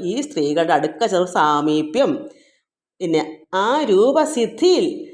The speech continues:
അങ്ങനെ അതൊരു സിദ്ധിയാണല്ലോ, അതുകൊണ്ട് അവർക്ക് സാരൂപ്യവുമായി, ആ മൂന്നായി. പിന്നെ ദർശനത്തിൽ പക്ഷെ ഭഗവാനെ കണ്ട്, അപ്പോഴെ കണ്ടല്ലോ, അപ്പോൾ അവർക്ക് സായുജ്യം അങ്ങനെ. ഇവ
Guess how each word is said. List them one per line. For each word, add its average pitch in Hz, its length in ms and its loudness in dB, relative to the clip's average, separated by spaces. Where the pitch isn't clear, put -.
അങ്ങനെ 233 400 2
അതൊരു 202 360 4
സിദ്ധിയാണല്ലോ, 196 840 4
അതുകൊണ്ട് 170 320 2
അവർക്ക് 170 220 0
സാരൂപ്യവുമായി, 220 1080 2
ആ - 120 -6
മൂന്നായി. 156 560 2
പിന്നെ 247 200 2
ദർശനത്തിൽ 208 640 4
പക്ഷെ 175 260 -2
ഭഗവാനെ 185 400 2
കണ്ട്, 240 460 2
അപ്പോഴെ 240 300 2
കണ്ടല്ലോ, 226 500 2
അപ്പോൾ 170 280 2
അവർക്ക് 175 320 -4
സായുജ്യം 165 760 2
അങ്ങനെ. 196 220 -4
ഇവ 269 140 0